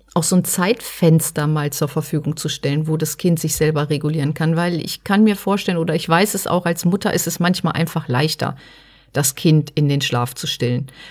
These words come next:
Und wenn es dann den Kopf wegwirft, sozusagen, „Ach, dann versuche ich's halt nochmal, dann, ne, lege ich nochmal an deiner Brust“, und irgendwann, ja, dann nuckelt er vielleicht doch wieder und schläft schneller doch wieder ein an der Brust. Wenn ich ihm aber dieses Zeitfenster auch mal zur Verfügung stelle, zu gucken,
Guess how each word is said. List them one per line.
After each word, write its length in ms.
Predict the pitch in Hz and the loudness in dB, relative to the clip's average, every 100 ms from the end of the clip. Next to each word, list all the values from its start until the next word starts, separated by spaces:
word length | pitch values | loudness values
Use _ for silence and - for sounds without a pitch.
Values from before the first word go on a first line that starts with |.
| - | 0
Und 180 | 165 160 | 2 4
wenn 160 | 185 | 2
es 120 | 190 - | 2 0
dann 220 | 185 190 | 2 2
den 120 | 180 | 0
Kopf 340 | 190 165 - - | -2 -4 -6 -8
wegwirft, 960 | - - - 202 185 190 208 202 - | -8 -4 0 0 0 2 2 2 -2
sozusagen, 580 | 196 190 180 185 185 175 | -2 0 -2 0 2 0
„Ach, 100 | 180 | 0
dann 160 | 175 | -2
versuche 380 | - 160 180 190 | 0 0 2 2
ich's 120 | 185 | 0
halt 200 | 170 160 | 0 0
nochmal, 540 | 151 151 196 214 208 185 | 0 2 2 2 2 0
dann, 360 | 165 165 160 - - - - | 0 0 -2 -4 -18 -20 -4
ne, 360 | 202 233 127 - | 2 2 2 -2
lege 280 | 165 175 160 | -2 -2 -2
ich 120 | 170 | -2
nochmal 340 | 208 214 196 165 | 2 4 4 2
an 80 | |
deiner 200 | 190 185 | 2 2
Brust“, 260 | 170 185 - | 0 -4 -2
und 120 | 185 | -2
irgendwann, 500 | 165 180 185 180 180 | 0 0 2 0 2
ja, 260 | 170 175 175 | 2 2 2
dann 440 | 170 175 147 - - _ | 0 -2 -2 -6 -16 _
nuckelt 380 | 190 202 208 196 | 0 2 2 2
er 80 | 185 | 0
vielleicht 320 | 185 180 - | 0 -2 0
doch 140 | 165 | -2
wieder 160 | 170 160 | 0 -2
und 100 | 160 | -2
schläft 300 | 180 165 - | 0 -2 0
schneller 480 | - 160 160 139 - - | 0 2 2 0 -6 -2
doch 220 | 160 160 | 0 0
wieder 260 | 156 147 - | 0 0 0
ein 180 | 147 147 | 0 0
an 80 | 143 | -2
der 120 | 139 | -4
Brust. 360 | 135 123 - - - - - - - | -2 -2 -4 -14 -20 -20 -20 -12 2
Wenn 160 | 180 | 2
ich 100 | 196 | 4
ihm 140 | 180 175 | 0 0
aber 140 | 185 | 2
dieses 320 | 190 190 185 - | 2 2 0 -2
Zeitfenster 840 | 202 208 214 - 180 175 - 165 | 0 0 0 -4 0 0 0 -2
auch 100 | 170 | 0
mal 200 | 165 160 | 0 0
zur 160 | 170 | -2
Verfügung 420 | 165 165 175 165 170 | -2 -4 -2 -2 -2
stelle, 360 | - 170 170 | 0 0 0
zu 160 | 160 165 | -2 -8
gucken, 520 | - 208 202 202 196 | 0 0 2 0 0